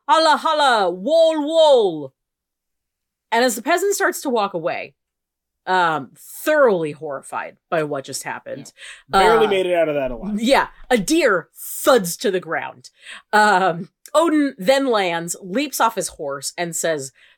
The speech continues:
Speaker 1: "Thou shalt have some blood and a hindquarter to boot." The peasant tells him he doesn't have anything to carry all this stuff in,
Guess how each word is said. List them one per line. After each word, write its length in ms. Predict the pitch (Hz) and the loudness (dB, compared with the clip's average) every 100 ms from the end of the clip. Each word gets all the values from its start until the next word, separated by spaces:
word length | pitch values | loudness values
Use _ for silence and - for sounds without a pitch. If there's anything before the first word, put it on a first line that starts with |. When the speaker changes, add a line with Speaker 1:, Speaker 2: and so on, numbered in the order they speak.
| - | -18
Speaker 1:
"Thou 340 | 156 269 381 | -2 2 2
shalt 280 | - 320 277 | 2 0 0
have 220 | 277 294 | 0 -2
some 280 | - 247 208 | 0 -2 -2
blood 380 | 196 269 311 269 _ | 0 0 0 -2 _
and 420 | 277 285 226 175 - | -2 0 0 -2 -8
a 120 | 165 | -12
hindquarter 880 | 156 - 294 262 - - 147 139 135 - | -10 -8 -6 -6 -10 -12 -10 -8 -10 -12
to 120 | 156 | -18
boot." 500 | 135 151 - - - _ _ _ - _ | -16 -16 -16 -18 -20 _ _ _ -20 _
The 80 | 185 | -4
peasant 340 | 220 269 277 254 | 0 2 0 0
tells 280 | 277 294 | -2 -2
him 640 | 262 269 240 226 214 208 180 | -2 -2 -2 -4 -8 -8 -4
he 180 | 196 240 | -2 -2
doesn't 200 | 294 285 | -2 -2
have 180 | 247 269 | -2 -2
anything 260 | 254 208 180 | -2 -2 -4
to 60 | |
carry 320 | - 226 220 | -4 -4 -2
all 80 | 175 | -2
this 160 | 151 - | -4 -6
stuff 460 | - - 247 254 185 | -6 -4 -4 -2 -4
in, 280 | 156 151 | -6 -8